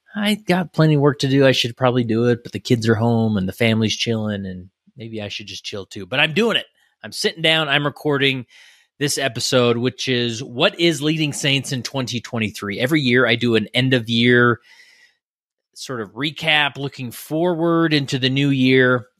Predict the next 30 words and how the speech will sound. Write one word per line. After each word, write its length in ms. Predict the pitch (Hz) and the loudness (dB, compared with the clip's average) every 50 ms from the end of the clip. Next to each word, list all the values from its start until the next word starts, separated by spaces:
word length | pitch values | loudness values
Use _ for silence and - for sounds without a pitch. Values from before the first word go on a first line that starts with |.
| _ _ | _ _
And, 360 | 113 110 110 110 110 110 107 | -8 -6 -6 -4 -6 -6 -4
uh, 320 | 110 107 110 110 110 107 107 - _ _ _ | -4 -4 -2 -4 -4 -6 -10 -14 _ _ _
that's 200 | _ - - - | _ -18 -14 -12
what 60 | 120 | -10
I'm 60 | 120 | -8
doing. 300 | 117 139 151 127 - - _ _ _ | -8 -8 -10 -10 -14 -20 _ _ _
So, 480 | - - 156 143 135 127 127 110 - _ _ _ _ _ _ _ _ _ - | -6 -2 0 2 2 2 2 0 -4 _ _ _ _ _ _ _ _ _ -4
man, 160 | 196 175 139 | -4 -2 -2
we've 120 | 185 202 | -2 -2
had 140 | 214 285 277 | -2 -4 -4
a 40 | 196 | -4
great 500 | 147 135 143 139 147 156 156 - - - _ _ _ | -4 0 2 2 2 2 0 -4 -12 -20 _ _ _
twenty 260 | - - 143 143 143 131 | -10 -4 -2 -2 -2 -2
twenty-two. 500 | - 135 135 127 123 - - 127 110 107 | -2 -2 -2 -2 -2 -2 -2 -4 -4 -2
I 80 | 135 | -2
don't 200 | 180 262 269 247 | -2 -2 -2 0
know. 400 | 240 220 208 202 196 185 170 - _ _ | 2 4 4 4 2 0 -2 -6 _ _
I, 160 | - 151 180 - | -10 -10 -6 -4
I've 120 | 175 165 | -2 -2
been 100 | 170 175 | -2 -2
talking 220 | - 190 220 226 - | -2 -4 -4 -2 -2
to 60 | 170 | -4
a 20 | |
few 180 | - - - 165 | -4 -6 -10 -8
people. 300 | - 156 110 104 104 104 | -6 -6 -4 -4 0 2
They've 260 | 123 139 147 139 - _ _ | 2 2 2 0 -8 _ _
said 380 | _ - - - 180 185 156 - | _ -8 -8 -8 -8 -8 -6 -2
things 300 | - 160 151 139 123 117 | -2 0 0 -2 -2 -4
like, 380 | 131 113 117 120 113 - - 127 | -2 -2 0 -2 -2 -2 -2 0
uh, 320 | 120 113 107 107 104 101 | 0 2 2 0 0 -4